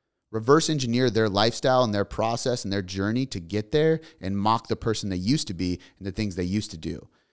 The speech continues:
Because it's what they did back then that you should be comparing yourself to, not what they're doing right now.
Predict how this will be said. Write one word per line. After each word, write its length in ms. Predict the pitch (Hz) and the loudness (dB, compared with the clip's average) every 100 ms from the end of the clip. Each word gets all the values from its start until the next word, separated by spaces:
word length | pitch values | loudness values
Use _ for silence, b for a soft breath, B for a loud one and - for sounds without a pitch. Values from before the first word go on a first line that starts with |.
| _ 110 | _ -4
Because 260 | 110 107 | -2 0
it's 140 | 113 - | -2 0
what 200 | 113 - | 0 2
they 160 | 107 | 0
did 260 | 90 107 98 | 0 -2 0
back 220 | 101 92 | 0 0
then 300 | 90 107 123 | -2 0 0
that 60 | 104 | -2
you 100 | 95 | -4
should 160 | 95 | -6
be 80 | 92 | -8
comparing 440 | - 92 101 92 | -8 -6 -4 -4
yourself 300 | 85 - 78 | -4 -8 -8
to, 160 | - 67 | -12 -10
not 480 | 85 101 127 127 - - | -2 0 0 -2 -8 -10
what 180 | 92 | -8
they're 140 | 92 87 | -4 -4
doing 260 | 92 85 | -4 -6
right 180 | 82 - | -6 -10
now. 360 | 90 80 - | -10 -12 -14